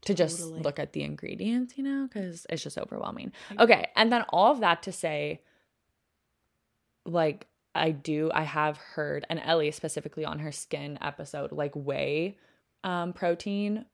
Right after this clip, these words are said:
Speaker 1: caused, like, a bunch of her acne
Speaker 2: Yeah.
Speaker 1: randomly.
Speaker 2: But that's, sorry, go.
Speaker 1: No, you go.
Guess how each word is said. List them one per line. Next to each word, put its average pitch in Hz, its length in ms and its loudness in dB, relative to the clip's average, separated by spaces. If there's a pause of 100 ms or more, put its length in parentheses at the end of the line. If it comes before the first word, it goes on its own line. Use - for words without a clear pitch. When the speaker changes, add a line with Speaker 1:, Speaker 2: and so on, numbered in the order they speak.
(100)
Speaker 1:
caused, 151 380 -2
like, 156 120 -2
a 147 60 -4
bunch 143 240 -2
of 156 100 -14
her 156 80 -2
acne 190 640 -2
Speaker 2:
Yeah. 185 200 -6
Speaker 1:
randomly. 214 540 -2
Speaker 2:
But 240 160 -8
that's, - 480 -6
sorry, 160 440 -16 (140)
go. - 100 -20 (540)
Speaker 1:
No, 208 100 6
you 151 200 0
go. - 260 -8